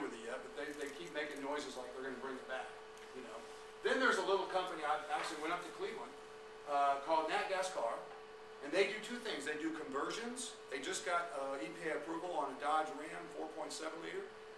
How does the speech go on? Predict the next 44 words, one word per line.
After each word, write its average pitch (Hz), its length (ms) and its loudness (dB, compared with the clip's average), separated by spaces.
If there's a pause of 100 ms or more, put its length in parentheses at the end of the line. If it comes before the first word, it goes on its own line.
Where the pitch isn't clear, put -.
(180)
Yeah. 151 60 -6 (260)
Oh, 160 140 -2
yeah. 135 80 -2 (240)
Okay, - 160 -6 (100)
time. - 160 -2 (380)
All 170 80 6
right, - 100 2
we 139 80 -2
gotta - 140 -6
go - 180 -6
fast. - 300 -4 (280)
So 208 140 4
anyway, 220 480 2 (160)
um, 160 320 8 (920)
uh, 156 420 6 (300)
this 226 260 6
one, 214 160 4 (160)
all 214 240 10
it 220 120 4
does 190 280 8
is - 80 -4
fill 175 240 2
up - 140 0
your - 80 -6
car. - 260 4 (640)
Our 214 320 8
unit, 202 240 4 (140)
we 165 80 2
think 220 340 -2
that 160 300 4
we 156 80 -2
can 147 260 -4
get 170 140 2
it, - 160 -2 (240)
we, 175 80 4 (160)
if 151 80 -8
we 156 80 0 (100)
build 208 240 6
sufficient 208 420 0
volumes, 143 520 4 (560)
we 147 80 2
can 147 140 0
do 165 240 6
it 147 100 6